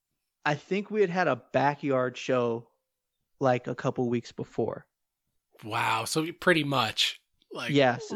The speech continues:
Speaker 2: <laughs>
Speaker 1: Yeah, which was,
Speaker 2: what a
Speaker 1: like, not even a
Speaker 2: baptism.
Speaker 1: sh-, it wasn't even a show. Like, the backyard one was like, "Hey, we're all jamming in the backyard." And then it, it just kinda turned into a show a little bit. It's like more and more bands start showing up. But, you know, this was in two thousand two.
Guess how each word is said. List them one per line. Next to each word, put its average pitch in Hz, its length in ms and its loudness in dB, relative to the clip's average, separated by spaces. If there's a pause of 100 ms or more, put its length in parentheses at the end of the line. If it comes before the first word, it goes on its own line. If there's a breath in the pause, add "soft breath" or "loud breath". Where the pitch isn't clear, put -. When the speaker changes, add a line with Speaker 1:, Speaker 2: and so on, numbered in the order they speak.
Speaker 2:
<laughs> 240 120 -4
Speaker 1:
Yeah, 254 280 4
which 147 400 0 (200)
was, 143 320 2
Speaker 2:
what 208 100 -2
a 131 80 4
Speaker 1:
like, 123 140 2
not 151 220 6
even 160 160 4
a 139 120 2
Speaker 2:
baptism. 147 180 0
Speaker 1:
sh-, - 460 -6 (180)
it 151 100 4
wasn't 170 300 2
even 190 220 0
a 135 80 2
show. 151 420 4
Like, 127 220 0
the 127 60 -2
backyard 131 460 2
one 120 140 -2
was 120 120 -4
like, 123 120 -2
"Hey, 143 360 2 (440 soft breath)
we're 139 100 4
all 151 120 4
jamming 127 300 2
in 120 60 -2
the 117 60 -4
backyard." 120 540 2
And 120 100 -2
then 123 120 2
it, 123 100 -2
it 123 100 -2
just 127 180 -4
kinda 123 240 0
turned 131 320 -2
into 120 280 -6
a 117 40 -6
show 117 320 0
a 117 40 0
little 113 240 0
bit. 117 320 0 (840)
It's - 100 -20
like 120 160 -2 (220)
more 127 160 4
and 123 100 2
more 120 120 4
bands 117 280 2
start 113 200 0
showing 117 260 2
up. - 220 -4 (200)
But, 117 220 0
you 117 80 0
know, 117 220 -4
this - 160 -2
was 143 120 4
in 127 120 2
two 135 200 2
thousand 127 400 4
two. 123 360 -2